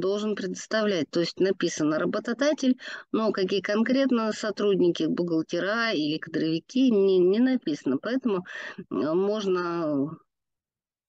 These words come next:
вари-, варьировать, делегировать, допустим, полномочия, что отчёты по воинскому учёту, э, по, м, кадровым мероприятиям, то есть приём, увольнение,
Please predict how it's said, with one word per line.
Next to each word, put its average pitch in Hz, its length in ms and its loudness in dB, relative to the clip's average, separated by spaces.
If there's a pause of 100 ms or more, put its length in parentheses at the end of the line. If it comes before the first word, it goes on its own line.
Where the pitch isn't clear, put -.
(200)
вари-, 120 760 2
варьировать, 160 640 0
делегировать, 170 640 -4
допустим, 151 560 -4
полномочия, 185 640 0
что 170 340 -4 (400)
отчёты 160 800 0
по 170 300 2
воинскому 208 680 0
учёту, 196 540 -2 (380)
э, - 20 -6 (320)
по, 175 400 6
м, 107 380 2
кадровым 170 600 0
мероприятиям, 196 760 -2
то 175 100 -4
есть - 140 -8
приём, 190 480 0
увольнение, 180 720 0